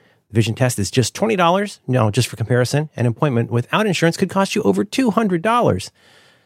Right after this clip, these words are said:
Simple Contacts can save you money and time. But we do need to let you know this is not a replacement for your periodic full eye health exam. Simple Contacts will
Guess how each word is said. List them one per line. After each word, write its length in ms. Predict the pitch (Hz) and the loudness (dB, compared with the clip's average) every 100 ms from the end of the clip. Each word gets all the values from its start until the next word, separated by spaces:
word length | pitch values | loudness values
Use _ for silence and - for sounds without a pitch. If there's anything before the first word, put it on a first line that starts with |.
| _ | _
Simple 240 | - 117 | -4 0
Contacts 540 | 117 120 113 113 - - _ - | 2 0 0 -2 -4 -14 _ -6
can 140 | 104 | -2
save 260 | - 107 95 | 2 2 2
you 100 | 92 | 0
money 360 | 104 117 123 - _ _ - | 2 2 0 -4 _ _ -2
and 420 | 123 123 123 120 | 2 2 0 -2
time. 320 | 117 85 82 | -2 -2 0
But 120 | 123 | 0
we 80 | 135 | 0
do 140 | 123 | 0
need 80 | 214 | 2
to 80 | 226 | 2
let 160 | 226 233 | 0 2
you 80 | |
know 140 | 226 175 | 2 2
this 180 | 165 180 | 2 0
is 100 | 123 | 2
not 260 | 135 196 | 2 2
a 20 | 240 | 2
replacement 600 | 208 - 202 - 82 - - | 0 0 -2 -2 -4 -8 -12
for 220 | - 117 | 0 2
your 140 | 113 | 2
periodic 540 | 107 185 175 135 117 - | 0 0 2 0 -2 -10
full 320 | - 120 120 | -6 -4 0
eye 220 | 113 104 101 | 2 2 0
health 280 | - 98 | -2 -2
exam. 400 | 90 - 110 156 - _ _ _ _ _ - | -2 0 2 0 -2 _ _ _ _ _ -4
Simple 260 | - 120 107 | 0 0 0
Contacts 360 | 107 117 - | 0 0 -2
will 140 | 90 | -4